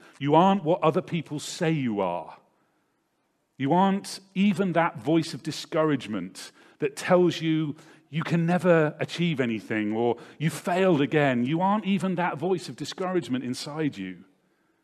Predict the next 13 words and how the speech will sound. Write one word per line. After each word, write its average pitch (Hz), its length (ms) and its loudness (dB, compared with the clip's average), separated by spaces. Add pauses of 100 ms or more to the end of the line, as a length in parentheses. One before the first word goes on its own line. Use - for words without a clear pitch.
(440)
And 160 100 2
if 170 140 0
you 208 160 2
aren't 202 320 0
a 143 60 -10
Christian, 95 720 -8 (560)
I 147 80 -8
want 180 180 0
you 151 120 -6
to 131 140 -10
hear 151 240 -2
this 143 220 -8
too. 113 520 -6